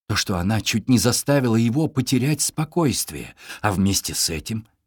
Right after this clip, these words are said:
и свободу. Несколько дней он потратил, пытаясь сломить Меган. Он отслеживал ее психологическое состояние,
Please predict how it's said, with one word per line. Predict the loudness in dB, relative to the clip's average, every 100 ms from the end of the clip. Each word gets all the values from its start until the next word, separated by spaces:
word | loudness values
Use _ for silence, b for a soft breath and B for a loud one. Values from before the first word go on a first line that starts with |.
| _ _ _
и | -4
свободу. | -2 -4 -6 -6 -6 -8 _ _ _ _ _ 2
Несколько | 2 2 0 -2
дней | 2 4 4
он | 4
потратил, | 2 2 2 2 0
пытаясь | 0 0 2 2 2 0
сломить | -2 -2 2 4 6 4 2 -2
Меган. | -2 -4 -10 -16 -20 _ _ _ _ _ _ _ 2
Он | 4
отслеживал | 4 2 2 2 2 4
ее | 6 6
психологическое | 4 -2 0 0 2 0 0 0 0 0
состояние, | 0 -2 0 2 2 4 4 2